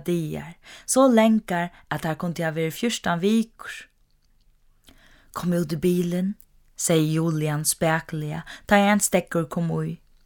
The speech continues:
Tey trókaðu seg út í gjøgnum mannfjöldina. Í bilinum var so kvist og myrkt eftir gengin og trókanina her inni í dansinum. Eftir allan hendan longselin og bíðitíðina fingu tey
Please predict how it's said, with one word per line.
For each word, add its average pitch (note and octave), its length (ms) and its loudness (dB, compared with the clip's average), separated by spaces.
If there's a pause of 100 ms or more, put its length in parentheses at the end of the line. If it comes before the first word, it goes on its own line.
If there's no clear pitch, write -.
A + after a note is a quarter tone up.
(720)
Tey D#3 160 0
trókaðu D#3 400 4
seg D#3+ 160 -2
út D3+ 100 -6
í C#3+ 80 -6
gjøgnum D3+ 300 -4
mannfjöldina. D3+ 840 -4 (840)
Í F#3 80 4
bilinum G3+ 560 2
var F3+ 160 2
so A3 80 0
kvist - 560 -4
og G3 80 4
myrkt F3 320 0
eftir - 240 -4
gengin E3 500 -4
og D#3+ 140 -8
trókanina E3 720 0
her D#3 160 0
inni D#3+ 220 -2
í D3+ 40 -6
dansinum. F#3 600 -4 (1300)
Eftir - 440 -2
allan F#3+ 360 0
hendan F3+ 320 0
longselin F3 680 -2
og D#3 160 -4
bíðitíðina F3+ 760 0 (300)
fingu G3 280 4
tey E3+ 220 0